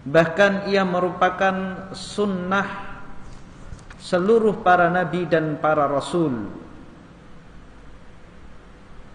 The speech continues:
Tidak hanya umat Nabi Muhammad yang disyariatkan untuk menikah, seluruh umat sejak Nabi Adam alaihi salam dan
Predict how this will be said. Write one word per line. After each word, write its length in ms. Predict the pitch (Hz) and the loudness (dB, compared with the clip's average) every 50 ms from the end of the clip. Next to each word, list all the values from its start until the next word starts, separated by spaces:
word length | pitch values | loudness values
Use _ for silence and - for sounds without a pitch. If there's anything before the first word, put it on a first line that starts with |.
| - - - - - - - - - - - - - - - | -20 -20 -20 -20 -20 -20 -20 -20 -20 -20 -20 -20 -20 -12 0
Tidak 280 | - 165 160 165 160 147 143 | 0 2 4 6 4 4 4
hanya 640 | 160 180 180 180 175 175 165 156 143 123 110 - - - - - - - - - - - - - | 4 2 2 2 2 0 2 2 0 -2 -4 -6 -10 -14 -16 -18 -18 -20 -20 -20 -20 -18 -8 -2
umat 400 | 185 202 208 196 180 175 - 170 | 0 0 2 2 0 0 2 0
Nabi 240 | 170 165 151 170 170 | 0 2 2 0 0
Muhammad 560 | 165 156 - 180 180 180 175 170 160 - - 147 | 0 -2 0 0 0 0 2 0 0 0 -2 0
yang 240 | 147 160 165 156 156 | 0 0 2 0 -2
disyariatkan 1040 | 147 - 151 147 - 156 151 156 151 - 180 180 - - - 170 156 151 147 - 160 | -2 -4 -4 -2 0 0 2 2 2 0 0 -2 -2 0 2 2 2 2 0 -4 -6
untuk 240 | 160 151 165 151 147 | -6 -6 -6 -6 -4
menikah, 800 | 165 165 165 175 175 - - 202 214 220 - - - - - - - - - - - | -4 -4 -2 -4 -4 0 0 0 0 0 -2 -6 -12 -12 -14 -16 -18 -18 -18 -18 -12
seluruh 1040 | - - 170 165 165 170 165 170 180 196 233 247 220 214 208 170 170 - - - | -2 0 2 2 2 2 0 0 0 2 2 2 2 2 2 2 0 -4 -4 -2
umat 640 | 175 170 170 180 190 170 - - - - - - - - - - - - - - - - - - - - - - - - - - | -2 0 2 2 0 0 -2 -6 -12 -14 -14 -16 -16 -18 -20 -20 -20 -20 -20 -20 -20 -20 -20 -20 -20 -20 -20 -20 -20 -20 -14 -4
sejak 400 | - 202 185 - 196 175 - - | -2 -2 0 2 2 0 0 -2
Nabi 400 | 175 180 180 170 - 170 175 - | -2 0 0 0 2 0 2 4
Adam 320 | 180 185 156 185 170 160 | 4 4 4 2 0 0
alaihi 480 | 156 143 143 156 151 151 147 - 147 139 | 0 -2 -2 0 0 0 -2 -2 -2 -6
salam 720 | 131 - - 131 127 143 156 165 151 135 120 113 110 107 - - - - - - - - - - - - - - - - - - - - - 123 123 | -6 -6 -4 -2 0 4 4 4 4 4 0 -2 -4 -8 -10 -12 -14 -16 -16 -18 -18 -20 -20 -18 -18 -16 -16 -16 -18 -18 -18 -18 -18 -16 -14 -10 0
dan 560 | 123 151 156 151 147 139 127 110 90 - - | 6 6 6 6 6 0 -2 -4 -4 -8 -12